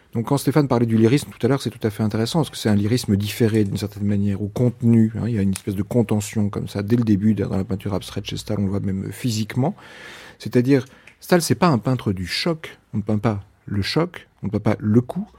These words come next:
littéralement, c'est pas un peintre expressionniste, c'est pas un peintre lyrique dans ce sens-là, c'est un peintre qui a, qui peint les mille vibrations, c'est-à-dire l'écho différé par le travail, par la distance,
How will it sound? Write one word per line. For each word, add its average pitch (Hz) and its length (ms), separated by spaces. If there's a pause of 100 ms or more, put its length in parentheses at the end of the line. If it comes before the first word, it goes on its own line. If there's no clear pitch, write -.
(300)
littéralement, 120 640
c'est - 120
pas 110 120
un 107 80
peintre 110 300
expressionniste, 135 760
c'est - 140
pas 123 120
un - 20
peintre 117 180
lyrique 117 240
dans 135 200
ce 143 220
sens-là, 120 560 (600)
c'est - 260
un 123 80
peintre 170 260
qui 117 120
a, 107 60 (200)
qui 120 120
peint 165 280 (120)
les 117 180
mille 139 180
vibrations, 123 520
c'est-à-dire 117 260
l'écho 143 800
différé 131 920 (480)
par 135 160
le 135 100
travail, 131 480
par 131 260
la 135 100
distance, 127 680